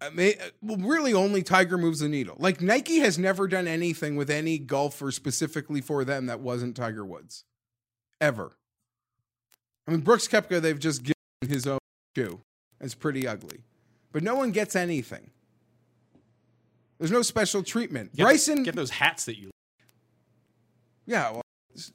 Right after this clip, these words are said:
Speaker 1: they get very nice things. Um, yeah, they get poor quality merch.
Speaker 2: Quick tech failure.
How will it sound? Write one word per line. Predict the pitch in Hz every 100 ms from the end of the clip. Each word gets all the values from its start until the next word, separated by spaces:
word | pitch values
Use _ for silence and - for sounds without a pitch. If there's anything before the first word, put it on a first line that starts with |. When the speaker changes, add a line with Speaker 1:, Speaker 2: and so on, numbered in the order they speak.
| _
Speaker 1:
they | 160 160
get | 135 147 139 - 175 _ _ _ _ _ _ _ -
very | 170 135 143 147 _ -
nice | 110 -
things. | - _ _ - 104
Um, | 104 - _ _ -
yeah, | - _ -
they | 135
get | 135 _ -
poor | 127
quality | - 135 131 127 127
merch. | 131 143 110 - - - _ 988 988 988 988 988 988 988 988
Speaker 2:
Quick | - 254
tech | 165 139
failure. | - 120 143 285